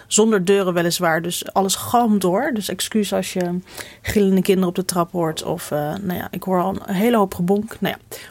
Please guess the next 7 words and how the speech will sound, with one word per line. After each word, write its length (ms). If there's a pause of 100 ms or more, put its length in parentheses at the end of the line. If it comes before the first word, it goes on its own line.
hoort 200
erbij. 440 (760)
Lijkt 180
net 120
echt, 240
hè? 120 (1200)
Maar, 320